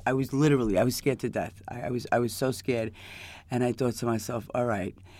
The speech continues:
when I get out of here, I'm just gonna," <laughs> like, honestly, I thought I was gonna get a couple of credit cards, 'cause I never had a credit card before, and I'll just, like, continue to use till I, uh, eventually die of this virus, and who knows how long it'll be,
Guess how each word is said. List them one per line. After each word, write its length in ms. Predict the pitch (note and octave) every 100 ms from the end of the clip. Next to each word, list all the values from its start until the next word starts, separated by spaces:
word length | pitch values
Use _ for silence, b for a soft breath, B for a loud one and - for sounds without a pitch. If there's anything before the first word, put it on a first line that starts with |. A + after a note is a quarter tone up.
| B B
when 160 | A#2 A#2
I 120 | A2+
get 160 | G#2+ A2+
out 220 | B2+ D3+
of 100 | D3
here, 420 | B2+ B2+ B2 A#2+ - B B
I'm 240 | - A#2+ A#2
just 240 | B2+ -
gonna," 260 | D3+ D3+ G#2
<laughs> 40 |
like, 300 | C3+ A#2 - - B B B
honestly, 560 | - B2+ C#3+ C#3 E3+ E3 -
I 40 |
thought 180 | - B2+
I 40 |
was 100 | B2
gonna 160 | B2+ A#2+
get 140 | B2
a 60 | A2+
couple 340 | - A2+ D#3+
of 100 | F3
credit 320 | - D#3+ D#3+
cards, 680 | - D3 C#3 C3+ C#3 C3+ - - B B
'cause 120 | B2
I 60 | A#2
never 200 | A#2 C3
had 120 | C3+
a 60 | C#3+
credit 300 | - C3+ -
card 260 | A#2+ A#2+
before, 600 | A#2+ A2+ - A#2 A2+ B2 - B B B -
and 420 | - B2 A#2+ B2+ -
I'll 200 | B2 A#2+
just, 560 | A#2+ A#2+ C3 B2 - -
like, 540 | C3 A#2+ A#2+ - - - b b b b - - - - - -
continue 560 | - C#3+ - C#3+ D3 D3
to 60 |
use 440 | C#3+ C3 C3 B2+ -
till 240 | C3 A#2+
I, 240 | A2+ A2 A#2
uh, 340 | - A2+ A2
eventually 540 | A2+ A#2+ A#2+ - A#2 A2+
die 260 | G#2+ G#2
of 100 | G#2+
this 140 | G#2+ -
virus, 440 | G#2+ G#2 G#2+ -
and 80 | A2
who 140 | A2+
knows 240 | A2+ A2 G#2+
how 220 | G#2 G#2
long 300 | G#2 A2+ A2+
it'll 140 | A2+
be, 360 | G#2+ A2+ A2 -